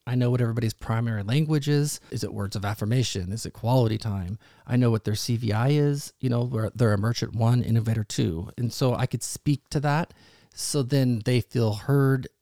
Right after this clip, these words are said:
they feel understood. And I'm telling you, when I make a shortcut and I forget that somebody, their primary language is words of affirmation and they're a merchant, and I'm going, like, down a path of a builder,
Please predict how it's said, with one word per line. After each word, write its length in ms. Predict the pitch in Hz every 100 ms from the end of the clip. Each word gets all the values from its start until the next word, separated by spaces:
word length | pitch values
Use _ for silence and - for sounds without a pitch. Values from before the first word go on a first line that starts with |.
| _
they 180 | 113 120
feel 300 | - 113 101
understood. 760 | 110 104 107 - 127 123 131 139 _ _ _ _ _ -
And 280 | 139 127 - - - -
I'm 140 | 123
telling 260 | 123 139 127
you, 120 | 113 110
when 100 | 117
I 160 | 127 117 113 - -
make 220 | 127 135
a 40 |
shortcut 540 | 131 - 104 - 139 - _ -
and 100 | 127
I 140 | 110 -
forget 540 | - 104 101 107 147 _ _ _ _ _ -
that 160 | 110
somebody, 640 | - 127 120 120 117 92 - - -
their 180 | 113 120
primary 320 | - 123 123
language 380 | 117 117 120 123
is 220 | 113 117
words 200 | 120 110
of 80 | 110
affirmation 600 | 117 - 113 110 131 123
and 200 | - 117
they're 180 | 110 110
a 40 | 98
merchant, 420 | 101 - 147 - _ _ _ _ _ -
and 140 | 127
I'm 140 | 123 120
going, 340 | 120 113 110
like, 300 | 98 95 - -
down 180 | 113 107
a 60 |
path 340 | - 117 110 120
of 140 | 107
a 60 | 104
builder, 560 | 101 101 127 208 -